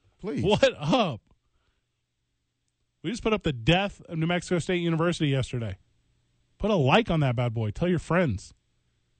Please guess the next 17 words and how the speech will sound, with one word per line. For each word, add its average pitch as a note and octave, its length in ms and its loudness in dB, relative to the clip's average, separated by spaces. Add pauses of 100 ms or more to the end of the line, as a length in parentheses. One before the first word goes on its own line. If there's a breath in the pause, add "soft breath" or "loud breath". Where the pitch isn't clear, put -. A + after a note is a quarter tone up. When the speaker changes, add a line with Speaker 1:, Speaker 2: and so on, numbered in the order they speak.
(180)
Speaker 2:
SportsCenter F3+ 540 2
had D3 200 2
it D3+ 120 -6
today. D#3+ 360 -2
You C3 120 -2
know D#3 80 0
who D#3 60 2
had D#3+ 120 0
it C3+ 80 -6
first? F3+ 280 0
Your C3+ 80 -2
boys. C#3 500 -2
Speaker 1:
Right G2 180 -4
here. C3 340 -4
Speaker 2:
Breaking D#3 320 0
the C#3 80 2
news. C#3 600 0